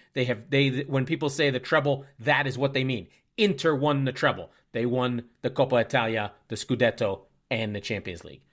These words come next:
Those are what I'm talking about. Barcelona won the treble with Pep. They won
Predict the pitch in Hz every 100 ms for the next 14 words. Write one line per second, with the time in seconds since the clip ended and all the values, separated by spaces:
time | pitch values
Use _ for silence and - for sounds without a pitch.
0 | _ - 156 180 185 165 151 139 139 107
1 | 82 - _ _ _ 139 143 143 143 139
2 | 123 127 127 - 139 123 123 117 - 95
3 | - _ _ - 113 120 120 113 110